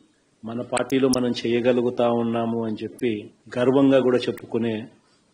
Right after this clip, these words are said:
ఒక గొప్ప పరిస్థితిలోకి వచ్చింది. చాలా డీటెయిల్డ్‌గా పద్దెనిమిది మందిని మనం ఈరోజు ఫైనలైజ్ చేస్తే,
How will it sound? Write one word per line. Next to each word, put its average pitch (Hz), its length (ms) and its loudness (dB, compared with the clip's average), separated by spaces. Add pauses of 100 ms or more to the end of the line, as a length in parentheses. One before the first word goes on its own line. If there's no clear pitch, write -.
(140)
ఒక - 100 -14
గొప్ప 117 320 -6
పరిస్థితిలోకి 113 640 -8
వచ్చింది. - 400 -12 (1600)
చాలా 117 100 -4
డీటెయిల్డ్‌గా 127 760 4 (480)
పద్దెనిమిది 123 500 -2
మందిని 123 680 -4 (920)
మనం 123 160 -2
ఈరోజు 123 320 2
ఫైనలైజ్ 123 680 -4
చేస్తే, 151 500 -8